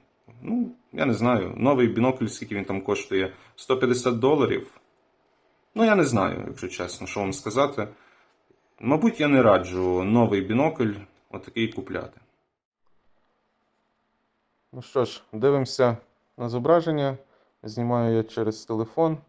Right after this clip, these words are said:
нагадую. Тому, звичайно, що це дещо погіршує. Але в більшості зйомка на телефон,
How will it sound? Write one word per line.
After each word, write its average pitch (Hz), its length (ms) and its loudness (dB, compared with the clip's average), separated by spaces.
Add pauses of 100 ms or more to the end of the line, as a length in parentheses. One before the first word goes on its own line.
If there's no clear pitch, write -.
(140)
нагадую. 127 560 -4 (520)
Тому, 117 460 -2
звичайно, 113 460 -2
що 110 500 2
це 110 500 4 (720)
дещо 117 300 -6
погіршує. 123 640 0 (800)
Але 113 240 2
в 110 60 -2
більшості 139 580 -2
зйомка 139 320 0
на 123 100 2
телефон, 139 600 0